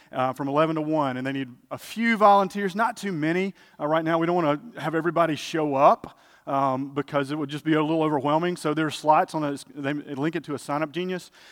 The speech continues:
So there's maybe a few slots to, to show up maybe at, like, ten o'clock, a little early to help set up and to, to do that. But main thing we might need is maybe make a dish, some sweet potatoes or a casserole or corn or something like that.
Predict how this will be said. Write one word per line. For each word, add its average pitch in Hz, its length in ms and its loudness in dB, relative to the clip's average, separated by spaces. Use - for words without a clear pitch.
So 147 160 -4
there's 147 160 -2
maybe 165 200 0
a 143 60 0
few 180 160 -8
slots 165 440 2
to, 143 260 -4
to - 200 -12
show 151 320 -2
up 156 140 2
maybe 147 220 -2
at, 151 80 -4
like, 131 180 -2
ten 151 160 -8
o'clock, 151 500 0
a 143 40 -10
little 135 180 -8
early 139 300 -2
to 127 80 -6
help 123 160 -8
set 139 360 -2
up 135 400 -2
and 117 120 -12
to, 117 80 -12
to 127 80 -12
do 139 160 -4
that. 143 200 2
But 135 140 -6
main 151 320 -2
thing 175 140 -4
we 160 100 0
might 151 260 0
need 143 340 0
is 131 440 -4
maybe 147 240 -2
make 147 200 -2
a 135 40 -6
dish, 127 280 -6
some 127 160 -10
sweet 156 260 -8
potatoes 123 600 -6
or 131 300 -2
a 139 40 -12
casserole 131 640 -4
or 127 140 -8
corn 127 320 -8
or 127 80 -8
something 127 240 -12
like 131 200 -6
that. 131 200 -2